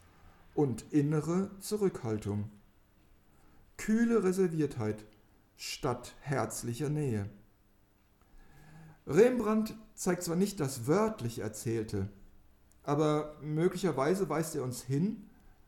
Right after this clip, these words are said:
auf das Wesentliche dahinter. Und nicht zuletzt darum geht es bei einem Gleichnis. Für diese Woche gebe ich euch folgende Gedanken mit.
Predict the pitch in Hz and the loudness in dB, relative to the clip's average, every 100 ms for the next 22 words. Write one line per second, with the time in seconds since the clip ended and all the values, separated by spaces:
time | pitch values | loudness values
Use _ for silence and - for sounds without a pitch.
0 | - 156 160 175 - 110 120 113 131 127 | -8 -6 -2 -2 -2 -2 -2 -2 -6 -8
1 | 131 147 135 123 185 262 - 101 98 - | -6 -4 -2 -2 -2 -4 -6 -6 -6 -10
2 | - _ - - - _ _ _ - - | -20 _ -20 -20 -20 _ _ _ -20 -18
3 | - 120 147 156 - 120 101 - - 220 | -2 2 2 0 -2 -4 -4 -4 -2 -2
4 | 180 107 92 90 - - _ _ - - | 0 -2 -2 -4 -10 -20 _ _ -20 -20
5 | - - 208 233 135 - 98 107 101 98 | -20 -8 -4 -2 -2 -4 -4 -2 -4 -2
6 | 98 95 95 92 - - _ - _ _ | -4 -4 -6 -6 -12 -20 _ -20 _ _
7 | _ _ _ - - - _ _ - - | _ _ _ -20 -20 -20 _ _ -20 -20
8 | - - - - - - - - 143 - | -20 -20 -20 -20 -20 -20 -20 -20 -10 2
9 | 190 220 254 151 147 156 151 151 156 - | 2 2 0 2 2 4 2 2 -2 -12
10 | - - - - 180 202 208 214 - - | -20 -20 -8 0 0 2 0 0 -4 0
11 | 131 131 139 147 180 113 110 92 95 - | 2 2 0 -2 -2 -2 -4 -4 -4 -6